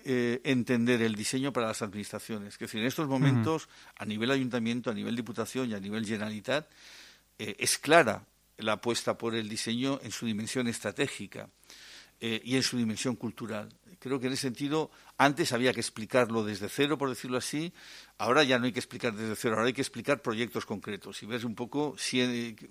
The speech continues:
Speaker 1: si conviene o no conviene, o si es, es el momento o no es el momento. Pero ya nadie discute, eh, el valor del diseño desde el punto de vista de la,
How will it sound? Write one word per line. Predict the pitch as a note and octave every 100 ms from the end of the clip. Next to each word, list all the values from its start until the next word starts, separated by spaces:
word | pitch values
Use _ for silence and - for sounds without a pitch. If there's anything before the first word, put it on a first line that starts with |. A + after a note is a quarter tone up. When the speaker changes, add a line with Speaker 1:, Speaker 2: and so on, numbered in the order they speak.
| B2+
Speaker 1:
si | -
conviene | G2+ G#2 A#2+ C3
o |
no | C3
conviene, | B2 B2 C#3+
o | C3+
si | A#2
es, | G#2+ -
es | A#2+
el | A#2
momento | A#2 B2
o |
no | A#2+
es |
el | A2
momento. | A2 G#2 G#2 - - - - -
Pero | - B2
ya | A#2 D3
nadie | D#3 D#3 D3+
discute, | A#2+ - - C3+ - - - _ _ _ _ - -
eh, | G#2+ B2 -
el | A#2
valor | A2 A2+ B2
del | A2+ G#2
diseño | G#2 A#2+ A#2+ B2
desde | G#2+
el | G#2
punto | A#2 G#2
de | A2
vista | G#2 G#2+
de | G#2
la, | G#2+ G2